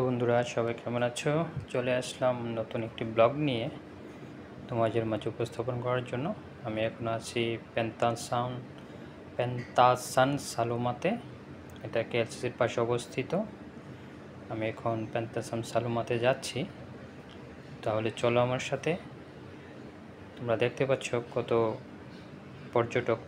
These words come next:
দর্শক ওখান থেকে যাচ্ছে এবং আসতেছে। খুব সুন্দর একটি প্লেস দেখতে পাবে। সবাই স্কিপ করবে না, সম্পূর্ণ ভিডিওটি দেখবে এবং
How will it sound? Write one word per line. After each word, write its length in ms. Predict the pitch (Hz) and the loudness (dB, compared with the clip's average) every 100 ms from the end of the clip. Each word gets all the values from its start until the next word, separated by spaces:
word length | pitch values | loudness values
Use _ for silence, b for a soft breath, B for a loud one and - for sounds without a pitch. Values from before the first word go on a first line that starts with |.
| - | 0
দর্শক 360 | 120 - - - - - - B B B - - - - 151 | 0 -2 -8 -10 -12 -14 -14 B B B -14 -14 -14 -10 -8
ওখান 200 | 131 117 113 | -2 0 2
থেকে 220 | 117 120 113 113 | 2 4 4 6
যাচ্ছে 340 | 110 - - 123 113 | 6 4 0 2 4
এবং 200 | 110 110 110 120 120 | 4 2 0 2 4
আসতেছে। 560 | 113 - - 127 - 117 147 - - - - - | 4 2 0 0 2 0 0 -6 -14 -14 -14 -2
খুব 120 | 131 - | -2 0
সুন্দর 260 | 143 139 135 131 | -2 2 2 0
একটি 180 | - - | -2 2
প্লেস 280 | 123 120 175 - - - - - - - 113 | 4 4 2 -8 -12 -14 -14 -14 -14 -2 -2
দেখতে 220 | 113 120 117 | 0 2 6
পাবে। 220 | 107 113 196 - - - - - - - - - | 6 4 -2 -8 -16 -16 -16 -14 -14 -8 -8 0
সবাই 260 | 120 113 117 117 | 4 6 4 2
স্কিপ 260 | - 131 - - | -2 -4 -2 0
করবে 220 | 131 123 120 | 2 2 2
না, 60 | 190 - - | 0 -8 -4
সম্পূর্ণ 300 | 117 104 117 113 | -2 -2 -2 0
ভিডিওটি 360 | 113 117 117 117 123 | 2 4 4 2 2
দেখবে 300 | 139 127 120 175 - 120 | 0 2 2 2 -4 -2
এবং 140 | 107 | 0